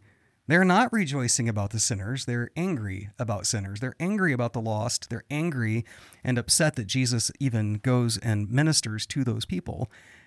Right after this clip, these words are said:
And so the question is, is like, well, where are they in the parable? And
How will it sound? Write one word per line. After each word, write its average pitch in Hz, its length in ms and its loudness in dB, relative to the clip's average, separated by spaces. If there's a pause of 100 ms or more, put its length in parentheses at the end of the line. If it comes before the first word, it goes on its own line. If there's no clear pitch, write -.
(100)
And 123 160 0
so 120 340 2 (640)
the - 80 -6
question - 380 -2
is, 107 180 -2
is 110 160 -6
like, 110 280 -4
well, 110 240 -4 (160)
where 220 200 0
are 214 60 0
they 208 220 0
in - 100 0
the 113 80 -2
parable? 113 480 -2 (920)
And 131 380 2